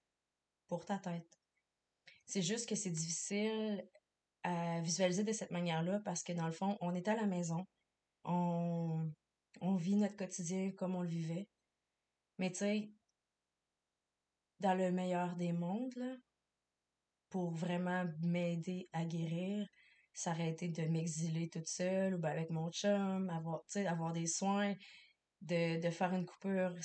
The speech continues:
un certain temps avec mes enfants, de pas être chez moi, de pas avoir mes tâches ménagères.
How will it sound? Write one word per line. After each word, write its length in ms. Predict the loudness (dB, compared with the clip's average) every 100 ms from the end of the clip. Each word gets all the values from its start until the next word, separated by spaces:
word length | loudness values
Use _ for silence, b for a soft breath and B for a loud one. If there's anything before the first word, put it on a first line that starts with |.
| -2
un 60 |
certain 300 | -2 -2 -2
temps 100 | 0
avec 200 | 0 0
mes 220 | -2 -2 -2
enfants, 680 | -2 -2 0 2 4 2 0
de 100 | -2
pas 180 | 0
être 100 | 0
chez 200 | 0 -2
moi, 300 | -2 -2 -2
de 80 | -2
pas 140 | -2 -2
avoir 180 | -2
mes 140 | -2 -2
tâches 260 | -2 -4
ménagères. 560 | -2 -2 -2 -2 0 -2